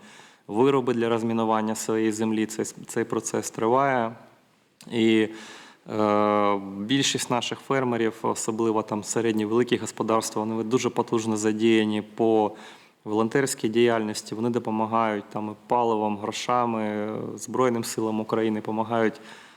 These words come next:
вимушено переміщеним особам, які оселилися в їх районі і живуть фактично там, де знаходиться їх господарство. Вони беруть на роботу таких людей до себе, які, е, втратили житло і, е, фактично свій рідний дім і переїхали до,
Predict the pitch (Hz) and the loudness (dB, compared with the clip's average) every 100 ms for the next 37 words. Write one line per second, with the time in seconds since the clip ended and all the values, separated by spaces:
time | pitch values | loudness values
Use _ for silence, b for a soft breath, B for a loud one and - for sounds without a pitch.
0 | _ 113 120 117 - 107 107 110 117 131 | _ 0 2 2 0 -4 -2 0 0 0
1 | - 117 110 - 120 110 107 110 - 110 | 0 0 0 2 2 2 0 -2 2 2
2 | 110 107 110 - 113 110 107 - - 104 | 4 2 0 0 2 4 4 0 -2 0
3 | 113 - 113 113 113 107 104 104 110 110 | 0 0 2 4 4 2 -2 -2 0 2
4 | 107 104 113 113 110 104 - 110 - 107 | 0 0 0 0 0 -6 -6 -6 -6 -4
5 | - 110 104 B B B B _ 113 113 | -2 -2 -4 B B B B _ -2 2
6 | 110 110 110 107 - 104 110 - 110 107 | 2 2 0 0 -2 -2 -4 -4 0 0
7 | 104 - 104 120 123 120 113 - 120 135 | -2 -6 -4 -2 -2 0 -2 -2 0 2
8 | 127 117 113 107 110 117 110 113 110 104 | 0 0 0 -2 -6 -6 -2 0 2 0
9 | 104 - 113 104 104 104 - 104 B B | 0 -2 -2 0 0 0 -4 -4 B B
10 | B B - 95 98 - 117 113 107 107 | B B -14 -10 -8 0 0 0 -2 -4
11 | 104 107 123 120 113 110 110 107 107 104 | -4 -4 0 2 4 2 0 -2 -2 -2
12 | 107 107 107 113 110 - 117 120 - - | -2 -4 -6 -8 -10 -12 -14 -18 -20 -20
13 | _ B B - - 104 110 104 117 110 | _ B B -10 -6 -4 -4 -4 0 2
14 | 110 110 117 120 110 113 117 139 110 107 | 4 4 4 4 2 0 0 0 0 -2
15 | 113 113 113 - 107 104 110 110 | -2 0 -2 -2 -4 -2 0 -2